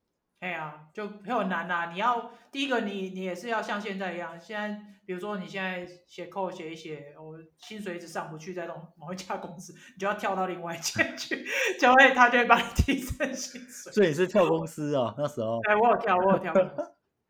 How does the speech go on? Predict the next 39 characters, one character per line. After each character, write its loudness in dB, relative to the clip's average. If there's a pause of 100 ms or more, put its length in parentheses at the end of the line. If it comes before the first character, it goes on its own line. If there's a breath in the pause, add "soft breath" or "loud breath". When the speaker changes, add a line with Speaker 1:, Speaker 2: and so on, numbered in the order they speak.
(120)
Speaker 2:
<laughs> -20
Speaker 1:
因 4
为 8
我 4
那 8
时 -2
候 10
师 -4
傅 -6
帮 2
我 -2
加， -4
我 -4
是 -6
从 -6
六 -4
百 -6
加 -4
到 -2
一 -8
千 -12
二。 -12 (460)
Speaker 2:
对， -8 (260)
差 0
不 -8
多， -6
差 -10
不 -14
多。 -12 (560)
Speaker 1:
但 -2
是 0
还 2
这 -2
样 2
做 -4
了 -4
一 -8
阵 -10
子， -20